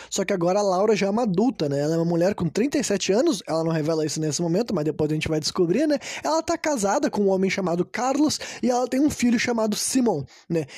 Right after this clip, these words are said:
E nesse momento, esse Simon tá berrando no meio da noite, né? A mulher vai lá conversar com ele, inclusive, né? Chega lá pra, pra ver porque o guri tá assustado, né?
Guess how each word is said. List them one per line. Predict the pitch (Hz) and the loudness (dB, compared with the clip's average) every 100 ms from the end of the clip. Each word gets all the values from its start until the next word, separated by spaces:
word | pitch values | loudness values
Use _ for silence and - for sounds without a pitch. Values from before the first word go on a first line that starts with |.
| - | -2
E | 277 | 2
nesse | 320 311 320 | 2 2 2
momento, | 330 247 277 - | 2 4 2 0
esse | 214 226 254 | 0 0 2
Simon | - 269 233 | 2 2 2
tá | 262 233 | 0 -2
berrando | 214 240 147 190 226 | 0 0 2 2 4
no | 226 | 4
meio | 190 170 | 4 2
da | 202 | 2
noite, | 226 175 - - - | 2 0 -4 -10 -4
né? | 160 135 - - | -4 -4 -10 -4
A | 196 | 2
mulher | 220 208 208 185 - _ - _ | 2 4 2 -2 -14 _ -20 _
vai | - 175 208 | -6 -2 0
lá | 202 190 185 | 2 0 -2
conversar | - 185 180 180 | -2 0 0 -4
com | - | 0
ele, | 202 233 277 | 2 4 2
inclusive, | - 175 175 294 294 | 0 0 2 2 2
né? | 233 226 - - | 0 -2 -10 -4
Chega | 196 190 | -2 2
lá | 180 170 | 2 0
pra, | 175 165 123 - _ _ _ _ _ _ _ _ _ - - | 0 0 -2 -8 _ _ _ _ _ _ _ _ _ -20 -8
pra | 143 131 | -4 0
ver | 151 139 | 0 0
porque | 160 | -2
o | 170 | 0
guri | 160 165 | 0 0
tá | 180 | -2
assustado, | 170 202 - 262 294 240 - - - - | -4 -6 -4 -2 0 -2 -6 -16 -20 -2
né? | 202 214 | 0 0